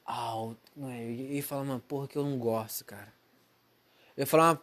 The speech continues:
uma palavra que eu não gosto, de autoconhecimento. Cara, eu não gosto dessa palavra. <laughs> Mas eu acho que nem, não, não quero nem repetir ela, não sei. É, não vou, deixa eu trocar a palavra. É só conhecimento de si mesmo, pronto. Eu melhorei a palavra.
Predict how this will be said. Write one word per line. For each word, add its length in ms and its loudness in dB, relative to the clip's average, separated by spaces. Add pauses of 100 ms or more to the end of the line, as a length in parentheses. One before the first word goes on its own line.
uma 120 0
palavra 240 6
que 40 -2
eu 40 0
não 60 2
gosto, 220 8
de 140 0
autoconhecimento. 880 2
Cara, 180 8
eu 40 6
não 180 2
gosto 200 10
dessa 120 0
palavra. 400 6 (460)
<laughs> 460 -20
Mas 440 4
eu 140 8
acho 260 8
que 100 -6
nem, 300 -2 (300)
não, 120 -8
não 260 -6
quero 200 0
nem 140 0
repetir 380 0
ela, 260 4
não 120 -8
sei. 220 -4 (1800)
É, 680 6
não 180 -4
vou, 200 -4
deixa 200 -10
eu 40 -14
trocar 200 -10
a 40 -12
palavra. 380 -10 (160)
É 300 4
só 380 6
conhecimento 1000 4
de 100 -4
si 160 -2
mesmo, 360 2
pronto. 260 -4 (560)
Eu 140 4
melhorei 360 10
a 60 10
palavra. 520 -2